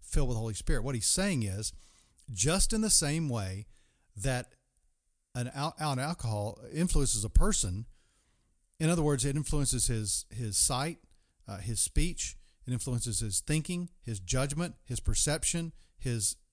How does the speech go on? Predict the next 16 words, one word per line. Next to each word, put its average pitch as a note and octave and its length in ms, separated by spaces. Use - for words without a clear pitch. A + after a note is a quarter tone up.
his A2 180
actions, F3+ 720
his A#2 100
behavior, C#3+ 540
his C#3+ 140
personality, C#3 600
everything. A3 580
When D#3 180
alcohol F3 640
is C#3 240
influencing D3+ 520
a C3 40
person, E3 300
controlling D#3+ 680
a B2+ 60
person, A2 560